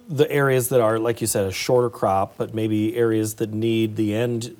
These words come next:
product more for a livestock, say North Dakota down to Texas,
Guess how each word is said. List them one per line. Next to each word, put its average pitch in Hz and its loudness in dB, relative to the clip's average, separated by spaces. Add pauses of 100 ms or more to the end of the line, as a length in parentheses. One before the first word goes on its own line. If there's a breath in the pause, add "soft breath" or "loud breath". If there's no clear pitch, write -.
product 101 -4
more 104 -2
for 104 -6
a 110 0
livestock, 123 0 (680 soft breath)
say 98 -6
North 98 -6
Dakota 104 -6
down 92 -8
to 95 -12
Texas, - -10